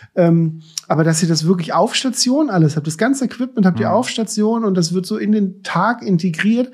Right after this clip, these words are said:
Speaker 1: das fand ich einfach, also für jemanden, der sich ein bisschen damit auskennt sozusagen, fand ich's einfach bahnbrechend. Für mich war das total neu.
Speaker 2: Ja, aber es ist wichtig. Also, ähm, dass wir das so haben, liegt an einem unserer ehemaligen Chefärzte, ähm, der Anästhesie, arbeitet nicht mehr hier.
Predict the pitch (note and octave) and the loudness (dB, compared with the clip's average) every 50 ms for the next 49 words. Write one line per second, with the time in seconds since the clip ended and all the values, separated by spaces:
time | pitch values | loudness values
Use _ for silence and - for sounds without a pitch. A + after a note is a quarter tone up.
0 | - - - _ - D3 - - F3+ F3 F3+ F3+ E3+ G3+ F#3 E3+ D#3+ E3+ D#3+ D#3 | -14 -20 -20 _ -4 -4 0 2 2 2 2 2 2 2 0 0 0 0 -4 -4
1 | - - - F3+ D3+ D#3 D#3 D#3+ - - - - - _ _ - - - - E3 | -4 -2 -2 -2 -2 -2 -4 -8 -12 -18 -20 -20 -20 _ _ -18 -6 0 2 4
2 | D#3 F3+ G3 G3 F#3 E3+ F3 E3+ E3 E3+ D#3 - - - - _ _ _ _ _ | 6 6 6 4 4 4 2 2 2 0 0 -2 -6 -12 -20 _ _ _ _ _
3 | _ F#3 C#3+ F#3 G3+ - A#3+ G#3+ G3+ F#3+ F#3 F3+ - D#3 F3+ A3 A3+ A3 - A#3 | _ 2 2 2 4 6 6 6 6 6 4 2 2 2 2 2 2 2 2 2
4 | A3+ A3+ G#3+ A3+ G#3+ G#3 G#3+ G#3+ G3+ G3+ G3+ G3+ G#3+ G#3 G3+ - F#3 F3 - - | 2 2 4 2 0 0 0 0 2 2 4 4 2 2 2 2 2 0 2 0
5 | G3+ F3 C#3+ C3 - - D3+ D3+ F3+ G#3+ G#3+ F#3+ D#3+ D3 C3+ C3+ C#3+ C#3+ C#3+ - | -2 -4 -4 -6 -2 0 0 2 4 2 4 4 2 0 0 -2 -2 -4 -2 -2
6 | D3+ C#3+ C#3 - - E3+ - C#3+ D3 E3 G3+ A#3 A#3 F#3 F3 F#3+ G#3+ G3+ C#3+ - | -2 -2 -2 -2 -2 -2 -2 0 0 2 4 4 6 6 6 4 2 0 -2 -4
7 | - - - - - - - A2 B2 D3 C#3 - - - C3 E3+ F3 - - - | -10 -20 -20 -16 -10 -4 -2 0 2 2 0 0 -2 -2 -4 -4 -8 -8 -14 -16
8 | - - _ _ _ _ - A2 G2 B2 A#2+ A#2 - - _ _ _ _ A#2+ A2+ | -16 -20 _ _ _ _ -10 -6 -2 -2 -2 -2 -4 -12 _ _ _ _ -8 -6
9 | A2 A2+ A2+ A#2+ A#2 A2 - - - A#2+ A2+ C3 C#3+ C3+ C3+ - - C3+ A2 F#2 | -6 -4 -2 -2 0 0 0 -2 -2 -4 -4 -2 0 0 -2 -2 -2 -4 -4 -2
10 | G#2 G#2 A2 B2+ D#3+ E3+ D#3 D3 C3+ C#3+ C#3 - - - - G#2 A#2 - - - | 0 0 0 0 0 -2 -4 -4 -6 -8 -10 -12 -18 -14 -10 -8 -8 -8 -10 -14
11 | - _ - G2 G#2+ A#2+ B2+ A#2+ A#2 A#2 A2+ A2+ - A2+ G#2+ G2+ - - A2 C#3+ | -20 _ -8 -6 -2 0 0 0 0 -2 -6 -10 -8 -8 -8 -10 -10 -10 -10 -6
12 | E3 D#3+ D3+ D3 C#3 C#3+ D3 C3 - - D#3 D#3 - - C#3+ D3+ D3+ - - - | -6 -6 -6 -6 -10 -12 -14 -12 -12 -12 -12 -14 -14 -16 -16 -10 -4 -4 -4 -4
13 | E3 E3 F3 E3 _ _ A2+ A2 A2+ A2+ A2 A#2 - - - _ _ _ _ _ | -6 -12 -14 -18 _ _ -16 -14 -12 -12 -12 -14 -18 -20 -20 _ _ _ _ _
14 | - _ A2+ G2 G2 A#2 A#2 - A2 G2 B2 D#3+ - E2+ - - E2+ F#2 G2+ C3 | -12 _ -8 -6 -6 -6 -6 -6 -8 -6 -6 -6 -6 -8 -10 -8 -8 -8 -8 -8
15 | C3+ C3 B2 - - C3+ - - B2 A#2 A#2+ C#3+ D3+ D3+ D#3 | -10 -10 -14 -14 -14 -14 -12 -12 -12 -12 -12 -12 -12 -12 -14